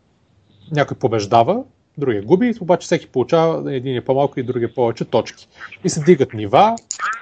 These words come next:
а, във всяка тема, а, и по този начин те, а, насърчават хем човек да учи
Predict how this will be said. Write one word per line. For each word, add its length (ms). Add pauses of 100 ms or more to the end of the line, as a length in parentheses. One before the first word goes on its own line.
(100)
а, 40
във 240
всяка 340
тема, 520 (280)
а, 40 (380)
и 200 (120)
по 80
този 280
начин 380
те, 300 (760)
а, 40 (280)
насърчават 720
хем 140
човек 240
да 100
учи 360